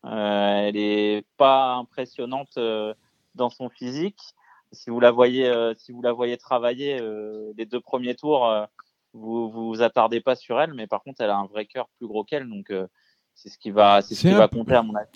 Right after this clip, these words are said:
Speaker 2: c'est un peu une, une, une généra-, une générale du pommeau femelle au monté.
Speaker 1: En plus, elle
Speaker 2: Je,
Speaker 1: est
Speaker 2: je
Speaker 1: attachante,
Speaker 2: me
Speaker 1: voilà,
Speaker 2: risque.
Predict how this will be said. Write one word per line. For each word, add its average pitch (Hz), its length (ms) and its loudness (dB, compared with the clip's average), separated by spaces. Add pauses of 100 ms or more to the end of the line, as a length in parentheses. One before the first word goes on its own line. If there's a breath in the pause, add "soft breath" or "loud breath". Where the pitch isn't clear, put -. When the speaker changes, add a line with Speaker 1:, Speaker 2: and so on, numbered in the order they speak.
Speaker 2:
c'est 151 180 -2
un 175 160 4
peu 240 340 0
une, 160 720 8 (460 soft breath)
une, 127 180 2
une 117 520 4
généra-, 170 480 6
une 139 160 4
générale 180 440 6
du 156 120 6
pommeau 139 360 8
femelle 165 580 0 (440)
au 143 80 0
monté. 127 560 -6 (1080)
Speaker 1:
En 160 120 -2
plus, 196 240 -4
elle 147 80 6
Speaker 2:
Je, 143 60 10
Speaker 1:
est - 20 12
Speaker 2:
je 139 60 10
Speaker 1:
attachante, 143 400 2
Speaker 2:
me 147 100 2
Speaker 1:
voilà, 143 200 6
Speaker 2:
risque. 107 220 0